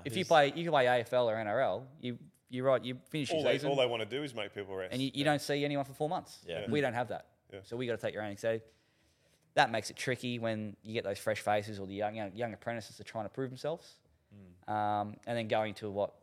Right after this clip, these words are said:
Speaker 1: the best young rider. Um, I think Tyler's airborne at the moment. He's riding well, but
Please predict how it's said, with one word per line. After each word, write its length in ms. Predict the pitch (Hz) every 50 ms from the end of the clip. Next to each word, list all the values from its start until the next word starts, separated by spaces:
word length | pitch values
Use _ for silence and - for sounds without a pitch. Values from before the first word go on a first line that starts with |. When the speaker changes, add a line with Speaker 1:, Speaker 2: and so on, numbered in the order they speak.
| _ -
Speaker 1:
the 60 | 107
best 260 | 98 113 107 - - - _ -
young 220 | - 117 123 131
rider. 400 | 127 127 135 143 151 165 175 170 156 - - _ -
Um, 680 | 110 110 110 107 110 110 107 107 107 107 107 107 107 107 _ _ _ _ _ _ _ _ _ _ _ _ _ -
I 20 | -
think 120 | 87 - -
Tyler's 420 | - - 117 117 113 110 107 98
airborne 380 | 104 113 123 123 123 123 123 123
at 80 | 95
the 60 | 87 107
moment. 280 | 113 120 135 143 143 123
He's 140 | 101 -
riding 280 | 117 110 110 110 110 110
well, 320 | 110 117 123 131 131 131 127
but 200 | 123 101 92 -